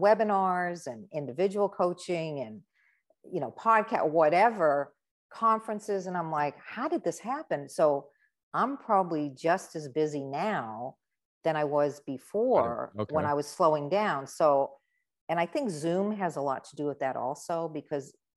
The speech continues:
Speaker 1: me and other people are more accessible.
Speaker 2: Yeah.
Speaker 1: So I'm still, my big,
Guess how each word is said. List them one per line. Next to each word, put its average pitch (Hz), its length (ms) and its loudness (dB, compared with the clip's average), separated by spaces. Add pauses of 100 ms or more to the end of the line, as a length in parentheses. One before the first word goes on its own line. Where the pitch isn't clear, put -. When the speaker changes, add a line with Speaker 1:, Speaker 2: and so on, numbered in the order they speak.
(100)
Speaker 1:
me 156 240 -4
and 151 100 -4
other 139 200 -2
people 147 300 -8
are 139 40 -6
more 131 160 -8
accessible. - 760 -10 (340)
Speaker 2:
Yeah. 90 240 -10
Speaker 1:
So 175 540 6
I'm 254 260 0
still, 254 720 4
my 190 220 2
big, 262 300 -4